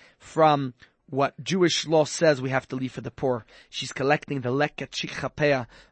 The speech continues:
Those are the different provisions the Torah tells us that one has to leave in their fields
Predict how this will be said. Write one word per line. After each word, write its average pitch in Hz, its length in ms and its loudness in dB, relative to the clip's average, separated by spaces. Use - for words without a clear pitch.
Those 147 300 4
are 143 60 -2
the 131 100 -4
different 139 280 -4
provisions 139 420 0
the 127 80 -2
Torah 143 280 2
tells 175 320 4
us 143 240 -2
that - 180 -8
one 156 440 2
has 131 280 -4
to 131 100 -8
leave 139 380 -2
in 131 100 -8
their 120 120 -6
fields 147 680 0